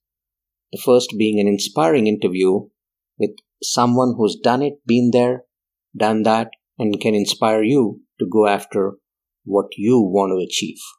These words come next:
Every Monday, that's the episode that gets released. And then, on Wednesdays and Fridays, we pick a topic and we talk about it in order to benefit you in your personal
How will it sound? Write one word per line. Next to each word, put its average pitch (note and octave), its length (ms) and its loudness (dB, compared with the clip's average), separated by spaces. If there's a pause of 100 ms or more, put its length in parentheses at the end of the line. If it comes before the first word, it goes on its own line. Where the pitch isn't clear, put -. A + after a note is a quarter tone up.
(340)
Every A2 240 0
Monday, A2+ 360 2
that's - 280 -4
the G2 120 -2
episode F#2 360 -4
that F#2+ 160 -4
gets G2 280 -4
released. G#2 420 -4 (840)
And G2+ 200 0
then, B2+ 340 -2 (480)
on G#2 200 -2
Wednesdays A#2 440 2
and A#2 140 -4
Fridays, D3+ 640 -2 (360)
we - 120 -4
pick A2+ 160 -4
a C3 40 2
topic C3+ 440 -4
and F#2 140 -2
we F#2+ 140 -4
talk A2 260 -4
about G#2+ 320 0
it A#2 140 -6 (120)
in G2 140 -4
order G2 240 -2
to G#2 80 -4
benefit G2 380 -2 (100)
you G2+ 420 -2 (340)
in G2 100 -4
your G2 180 0
personal C#3 520 -2